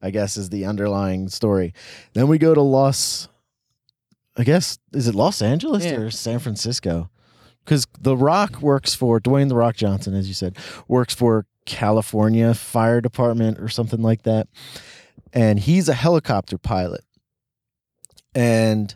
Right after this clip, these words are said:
Speaker 2: Is he, like, a hotshot?
Speaker 1: No, he's, he's very determined and very good at his job. Oh, you know what? I missed the whole open of the movie, which d-, which tells us all about The Rock's character. So the movie starts out with a girl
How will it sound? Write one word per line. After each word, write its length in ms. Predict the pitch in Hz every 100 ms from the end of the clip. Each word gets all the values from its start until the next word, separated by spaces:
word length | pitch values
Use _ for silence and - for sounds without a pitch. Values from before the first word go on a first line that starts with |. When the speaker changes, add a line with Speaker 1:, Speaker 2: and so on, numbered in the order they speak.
| _
Speaker 2:
Is 80 | 147
he, 80 | 147
like, 80 | 131
a 60 |
hotshot? 480 | 113 139 147 170 165 - _ _ _ _ _ _ _
Speaker 1:
No, 300 | 147 147 120
he's, 360 | 127 139 - -
he's 160 | 123
very 580 | 120 139 143 156 160 165 _ _ _ _ _ _ _ _
determined 720 | - - - 135 123 123 139 - _ _ _ _
and 80 | 98
very 260 | 120 127
good 300 | 120 104 131
at 80 | 113
his 100 | 101
job. 600 | 92 - 110 82 - 76 _ _ _ _ _ _ _ _ _ _ _ -
Oh, 80 |
you 100 | 180
know 80 | 165
what? 120 | 202
I 60 | 185
missed 280 | 165 190 -
the 80 | 185
whole 280 | 202 208 202
open 260 | 220 214
of 80 | 190
the 40 |
movie, 360 | 170 170 170 131
which 280 | 98 113 -
d-, 80 | 127
which 240 | - 135 -
tells 280 | 151 151 143
us 120 | 120
all 140 | 143
about 240 | 135 139 127
The 80 |
Rock's 380 | 110 123 120 -
character. 560 | - 131 147 - 87 87
So 460 | - 135 131 127 120 _ _ _ - _ _
the 80 | 113
movie 340 | 147 262 208
starts 380 | 151 - 156 139
out 180 | 147 135
with 120 | 117
a 80 | 104
girl 640 | 98 113 127 131 131 127